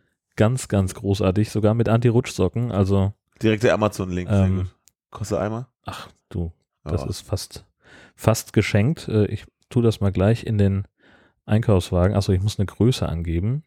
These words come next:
Speaker 1: Das heißt, ich muss doch noch mit
Speaker 2: Drei X L? <laughs>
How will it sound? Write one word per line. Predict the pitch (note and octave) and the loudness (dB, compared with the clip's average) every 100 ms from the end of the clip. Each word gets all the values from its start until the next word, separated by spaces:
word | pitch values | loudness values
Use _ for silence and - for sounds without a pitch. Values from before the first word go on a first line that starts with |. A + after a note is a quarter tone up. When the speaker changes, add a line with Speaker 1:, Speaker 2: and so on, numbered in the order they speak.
| - | -8
Speaker 1:
Das | F#2+ | -2
heißt, | G#2 G#2 G2 | 0 0 -2
ich | F#2+ | -2
muss | A2+ - | -2 0
doch | G#2+ - | 0 2
noch | G#2 G2 | 0 2
mit | G2+ - - | -2 -4 -8
Speaker 2:
Drei | - G#2+ | -2 -2
X | - G2+ | -2 -6
L? | - A2 C#3 _ - - - - - - - | -6 -8 -8 _ -20 -18 -14 -10 -8 -6 -2
<laughs> | D#3 - E3 F3+ - F3 F#3 - F#3 - E3 - | 0 2 4 4 4 2 2 0 0 0 -4 -2